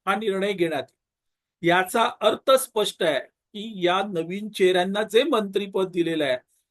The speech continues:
हा एक प्रयोग आहे आणि हा प्रयोग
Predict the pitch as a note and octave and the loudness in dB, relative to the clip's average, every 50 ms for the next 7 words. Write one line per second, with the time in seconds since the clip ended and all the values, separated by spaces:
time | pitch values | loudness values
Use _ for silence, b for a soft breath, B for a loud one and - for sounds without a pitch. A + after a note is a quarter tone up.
0 | _ _ - F3+ E3+ F3+ G3+ A3 G#3+ - - _ - F3+ F3+ F#3+ F#3 - _ _ | _ _ -4 0 2 4 4 4 2 -2 -6 _ 2 2 2 2 2 -4 _ _
1 | F#3 D#3 D3 C#3+ C#3 A#2+ A2+ - - _ _ _ _ _ _ _ _ _ _ _ | -4 -2 -2 0 -2 -4 -6 -8 -14 _ _ _ _ _ _ _ _ _ _ _
2 | _ _ _ _ - F3+ A3 C4+ C#4+ F3+ - - _ - - G#3 B3+ D4+ - - | _ _ _ _ -2 -2 0 0 0 -2 -4 -10 _ 0 4 6 6 6 4 0
3 | D#4+ F4 F4 D#4+ A3+ A3 A3+ - | -2 -4 0 4 4 6 4 4